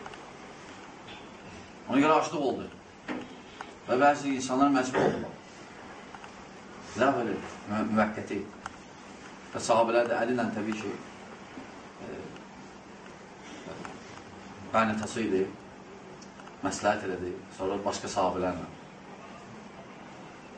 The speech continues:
Ona görə, qardaşlar, biraz o şeylər ki, sənə aiddir, onunla məşğul ol. O şeylər ki, sənə aiddir, məşğul olma, qardaş. Xüsusən də belə məsələlər. Əgər deyirəm ki,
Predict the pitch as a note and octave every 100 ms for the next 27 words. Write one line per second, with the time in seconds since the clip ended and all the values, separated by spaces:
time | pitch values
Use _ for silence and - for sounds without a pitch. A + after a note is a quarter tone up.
0 | - - - - C3 D#3+ C3+ C3+ D3+ B2+
1 | A2 D3 D#3 - - - - - - -
2 | - - - E3+ - D3 E3+ D3+ C#3 C#3+
3 | D3 C3 G#2+ A2 A2+ C3+ - - - -
4 | - B2+ B2 A2 G#2+ - G#2+ F#2+ - -
5 | - - - - - - - - - F#3
6 | F3 E3 D#3 - - C#3+ C#3 B2 A2+ A#2
7 | - A#2 G#2 F2+ - - - - - -
8 | - - - - - C3+ A#2+ A#2+ G#2+ G#2+
9 | F#2+ F#2 F2 - - D3 D#3 - D3 D3
10 | B2 C#3+